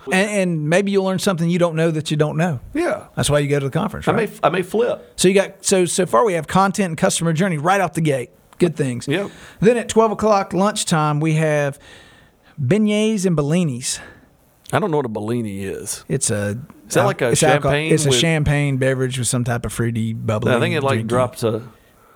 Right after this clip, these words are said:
Speaker 1: Yeah, but you get a beignet.
Speaker 2: If you haven't heard of beignets, they're square fried pastries,
Speaker 1: You can get a
Speaker 2: much
Speaker 1: ca-,
Speaker 2: like a donut.
Speaker 1: go down to Cafe Du Monde, get one,
Speaker 2: And
Speaker 1: wait
Speaker 2: wait,
Speaker 1: in
Speaker 2: wait,
Speaker 1: line
Speaker 2: wait in two
Speaker 1: for
Speaker 2: hours.
Speaker 1: three hours for a, uh, a powdered sugar donut.
Speaker 2: Yeah.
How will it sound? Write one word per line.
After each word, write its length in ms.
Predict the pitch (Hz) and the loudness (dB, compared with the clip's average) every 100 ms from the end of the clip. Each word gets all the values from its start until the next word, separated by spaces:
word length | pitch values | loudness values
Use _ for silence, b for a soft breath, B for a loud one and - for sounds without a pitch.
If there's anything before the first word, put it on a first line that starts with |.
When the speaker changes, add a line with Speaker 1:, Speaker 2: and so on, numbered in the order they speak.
| b b b | b b b
Speaker 1:
Yeah, 400 | - 110 92 - - _ - | -6 -4 -4 -8 -14 _ -4
but 120 | 147 | -2
you 60 | 196 | 0
get 120 | 240 | 0
a 40 | |
beignet. 480 | 170 170 165 - - - _ - | 2 -2 -2 -6 -12 -20 _ -6
Speaker 2:
If 120 | 107 | 0
you 80 | 135 | 2
haven't 160 | 202 175 | 2 0
heard 140 | 170 | -2
of 60 | 127 | -2
beignets, 480 | 120 107 87 101 | -2 -4 -4 -4
they're 120 | 104 95 | -4 -6
square 640 | - 123 117 143 165 175 - | -4 -2 0 -2 -4 -10 -8
fried 340 | - 127 147 143 | -2 0 0 -2
pastries, 440 | 104 101 123 135 | -4 -4 -4 -2
Speaker 1:
You 40 | |
can 60 | 156 | 0
get 60 | 143 | 2
a 40 | |
Speaker 2:
much 80 | 131 | 2
Speaker 1:
ca-, 80 | 151 | 2
Speaker 2:
like 100 | 147 | 2
a 40 | |
donut. 420 | 131 131 110 113 139 | 0 -2 -2 -2 2
Speaker 1:
go 100 | 165 | 2
down 160 | 170 | 2
to 60 | 151 | 0
Cafe 340 | 156 156 170 | 0 0 0
Du 140 | 160 180 | 0 0
Monde, 280 | 139 127 127 | 0 -2 -2
get 160 | 160 | 0
one, 300 | 156 151 143 | 0 0 2
Speaker 2:
And 60 | 131 | 2
Speaker 1:
wait 100 | 123 | 2
Speaker 2:
wait, 80 | 135 | 4
Speaker 1:
in 60 | |
Speaker 2:
wait, 60 | 147 135 | 4 2
Speaker 1:
line 100 | 127 | 2
Speaker 2:
wait 220 | 123 156 | 2 0
in 100 | 143 | -4
two 180 | - 139 | -2 0
Speaker 1:
for 60 | 127 | 2
Speaker 2:
hours. 420 | 120 135 104 - - | 2 2 0 -2 2
Speaker 1:
three 220 | 180 190 | 4 4
hours 280 | 165 156 143 | 2 0 -2
for 340 | 143 127 120 | -2 -2 -2
a, 60 | 113 - | -6 -4
uh, 260 | 135 123 117 | -2 0 -2
a 240 | 123 123 123 | -2 -2 0
powdered 320 | 139 147 131 | 2 2 0
sugar 240 | 156 135 | -2 0
donut. 440 | 127 135 113 107 - - | 0 0 -2 -6 -8 -2
Speaker 2:
Yeah. 280 | 123 101 | 0 0